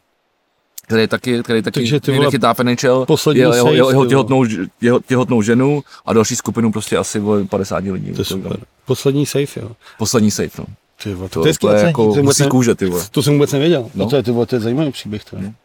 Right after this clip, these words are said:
Speaker 2: To je super, to
Speaker 1: Se
Speaker 2: jsem
Speaker 1: právě se, když jsme se o tom bavili posledně, jak se to nevědělo, ale, ale teď se to jako,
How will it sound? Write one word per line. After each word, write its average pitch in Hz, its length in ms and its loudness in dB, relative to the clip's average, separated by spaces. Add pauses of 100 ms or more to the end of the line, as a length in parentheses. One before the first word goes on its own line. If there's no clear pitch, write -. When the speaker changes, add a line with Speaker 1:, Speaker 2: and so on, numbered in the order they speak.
(100)
Speaker 2:
To - 80 -8
je 110 40 -6
super, - 280 -12
to - 160 -20
Speaker 1:
Se 110 80 -12
Speaker 2:
jsem 120 140 -2
Speaker 1:
právě 139 320 4
se, 151 220 -2
když 131 160 -2
jsme 160 120 -2
se 147 60 -4
o 143 80 0
tom 156 120 0
bavili 147 200 2
posledně, 151 260 -2
jak 135 80 -2
se 143 60 -4
to 151 80 2
nevědělo, 135 580 2
ale, 127 240 4
ale 120 200 2
teď 120 200 -4
se 131 100 -6
to 127 140 -2
jako, 123 360 0